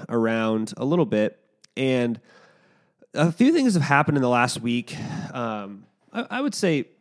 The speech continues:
not, like, major issues, but just things that you have to kind of sort through in, anytime you're involved in, in a business.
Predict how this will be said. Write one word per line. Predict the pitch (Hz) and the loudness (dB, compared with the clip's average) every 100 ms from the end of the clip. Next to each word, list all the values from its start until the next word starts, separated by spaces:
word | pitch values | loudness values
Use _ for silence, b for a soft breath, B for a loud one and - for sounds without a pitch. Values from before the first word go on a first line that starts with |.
| - | -18
not, | 165 175 123 | -6 -6 -4
like, | 110 98 | -6 -8
major | 113 127 120 107 | -2 0 2 2
issues, | 107 - 113 - | 0 0 -4 -4
but | 185 | -2
just | 262 - | 0 0
things | 170 156 | 0 0
that | 143 | 2
you | 131 | 2
have | 123 | 0
to | 127 | 0
kind | 120 117 | -2 -2
of | |
sort | - 107 95 | -2 -2 -2
through | 104 104 | -2 -2
in, | 98 | -2
anytime | 110 104 107 104 | -6 -4 -6 -6
you're | 101 | -8
involved | 98 98 98 95 | -6 -4 -4 -6
in, | 87 | -10
in | 104 | -8
a | 104 | -8
business. | 95 101 98 101 | -6 -8 -8 -10